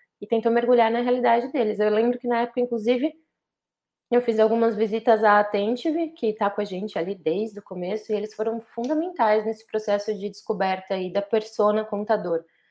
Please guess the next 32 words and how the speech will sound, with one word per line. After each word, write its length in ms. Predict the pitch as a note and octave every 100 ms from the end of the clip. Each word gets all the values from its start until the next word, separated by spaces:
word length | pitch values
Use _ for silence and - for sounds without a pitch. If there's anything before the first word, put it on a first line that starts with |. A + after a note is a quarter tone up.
| _ _
Porque 220 | E3 -
eu 80 | G3+
até 220 | G#3+ G#3+
então, 260 | G#3 G#3 G#3
particularmente, 800 | G#3+ G#3+ - G#3 G3+ G3+ A3+ -
nunca 280 | C4+ B3 B3+
tinha 200 | - C4
tido 220 | B3 A#3+
contato 560 | C4 C#4 C4+ A3 A#3 B3
com 300 | - A3+ B3
contadores. 720 | D4 C4+ C4+ D4+ A3 G3+ F3+ - _ _ _ _
Não 180 | - G3
sabia 460 | G#3 C4 A3+ A3 F#3+
da 100 | F#3
burocracia 640 | F3+ F#3+ - G3 - F#3+
de 140 | E3+ G#3+
impostos, 640 | A3 G3+ F#3+ G3+ G3+ F3+
da 100 | F#3
dificuldade 720 | E3+ - - G3+ F3+ F3 F3
de 80 | E3+
ser 160 | - E3+
um 100 | F#3+
contador 460 | F#3+ F#3+ F3 F3
no 80 | F3
Brasil, 640 | F#3 G3 E3+ F3 F#3 F#3
da 120 | F3 F3 -
dificuldade 760 | - - - G3 F3 F3 F3+
de 220 | E3+ F3 - _ _ _ _
fidelizar 540 | - G#3 G#3 G#3 F#3+ F3+
a 40 |
cliente, 640 | A3+ G#3+ F#3 F#3+ G#3 G#3 F3+
do, 440 | F#3 F3+ F3 F3+